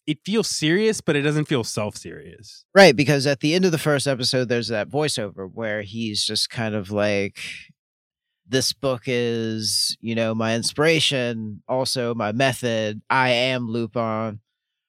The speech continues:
Speaker 2: But over the course of the season of television, like, the overarching thematical question is, like, who is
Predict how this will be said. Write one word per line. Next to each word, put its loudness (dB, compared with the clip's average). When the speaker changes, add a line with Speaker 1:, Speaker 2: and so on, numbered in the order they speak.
Speaker 2:
But 2
over 4
the 2
course 0
of 2
the 0
season -2
of -8
television, -2
like, -4
the 0
overarching 2
thematical 0
question 0
is, -2
like, 0
who 0
is -2